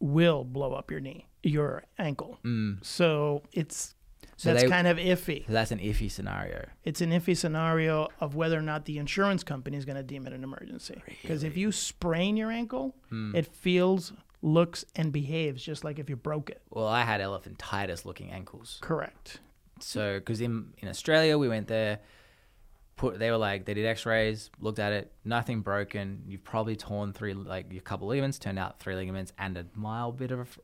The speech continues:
Speaker 2: a chipped off bone.
Speaker 1: Yep.
Speaker 2: Put me in a boot, see you later, go home.
Speaker 1: Got it.
Speaker 2: Hit, go to the physio.
Speaker 1: Really?
Speaker 2: Mm-hmm. Yeah, put me in a boot 'cause they're like, "There's nothing we can do about it. Here's some crutches."
Speaker 1: Interesting.
Speaker 2: Yeah,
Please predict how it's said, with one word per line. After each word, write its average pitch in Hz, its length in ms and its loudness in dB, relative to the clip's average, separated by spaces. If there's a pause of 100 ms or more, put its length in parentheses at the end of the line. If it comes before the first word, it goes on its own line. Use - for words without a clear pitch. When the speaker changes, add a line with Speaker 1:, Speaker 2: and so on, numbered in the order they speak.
Speaker 2:
a 110 200 -4 (220)
chipped - 260 -4
off 131 160 0
bone. 156 380 0 (400)
Speaker 1:
Yep. 196 200 2
Speaker 2:
Put 131 120 0
me 120 80 -2
in 113 40 0
a 110 60 0
boot, 104 420 0 (140)
see - 160 -8
you 98 60 -2
later, 98 180 -4
go 92 140 -6
home. 95 420 -6 (140)
Speaker 1:
Got 135 180 -4
it. 143 60 -10
Speaker 2:
Hit, 95 180 -8
go 104 120 -2
to 98 60 -2
the 90 60 -10
physio. 95 480 -8 (1120)
Speaker 1:
Really? 180 400 4 (240)
Speaker 2:
Mm-hmm. 175 240 -2 (1000)
Yeah, 107 200 2
put 147 180 2
me 143 60 2
in 131 60 4
a 123 60 2
boot 110 340 2
'cause 101 120 -8
they're 104 120 2
like, 98 180 0
"There's 98 260 -4
nothing 107 280 -2
we 95 80 -6
can 95 120 -6
do 160 160 2
about 160 280 4
it. 156 120 0
Here's 110 200 -2
some 104 120 -4
crutches." 101 800 0 (640)
Speaker 1:
Interesting. 147 680 -4
Speaker 2:
Yeah, 98 380 -4